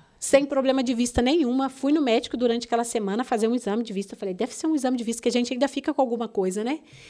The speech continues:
Não tinha problema nenhum. Eu comecei a usar óculos esse ano.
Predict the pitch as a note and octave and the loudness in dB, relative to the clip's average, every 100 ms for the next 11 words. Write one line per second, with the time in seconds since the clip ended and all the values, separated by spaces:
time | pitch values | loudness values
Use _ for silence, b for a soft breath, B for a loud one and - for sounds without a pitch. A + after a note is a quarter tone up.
0 | B B B - C4 A3 A3+ A#3 A#3 G#3+ | B B B -12 -2 2 2 0 0 2
1 | A#3+ C4+ A#3+ B3 B3 G3+ A3 A3+ B3 A#3 | 2 2 0 -2 -2 -4 -2 -2 0 2
2 | A3+ A3 B3 A3 B3+ - C4+ A3 A#3+ G3+ | 2 2 2 0 -2 -2 -2 0 -2 -4